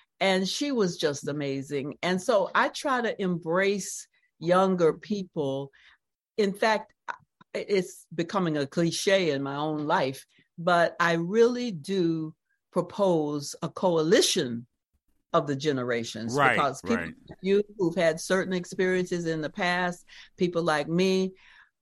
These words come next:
Speaker 1: we can add to what these young people are doing today.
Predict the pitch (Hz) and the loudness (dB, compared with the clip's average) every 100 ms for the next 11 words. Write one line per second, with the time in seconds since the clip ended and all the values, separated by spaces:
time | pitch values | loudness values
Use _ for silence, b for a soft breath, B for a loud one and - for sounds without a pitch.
0 | _ 190 180 285 359 339 226 - 190 214 | _ -4 2 4 2 0 -2 -2 0 0
1 | 208 160 151 - 175 170 175 175 180 175 | 0 -2 -4 -6 -4 0 -2 -2 -6 -2
2 | 180 180 175 196 175 160 156 151 170 160 | 0 2 0 -4 -4 -2 -2 0 -2 0
3 | 156 156 156 165 165 117 123 | -4 -4 2 4 4 0 -6